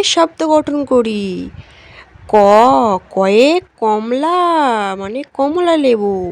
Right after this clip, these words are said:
ক, কয়ে কলা। ক, কয়ে কলস, মানে কলসি। ক, কয়ে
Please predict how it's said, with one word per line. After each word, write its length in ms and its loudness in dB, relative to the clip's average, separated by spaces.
ক, 40 -4
কয়ে 280 -4
কলা। 460 -6
ক, 60 2
কয়ে 300 -2
কলস, 760 2
মানে 180 -8
কলসি। 600 -2
ক, 60 -2
কয়ে 300 0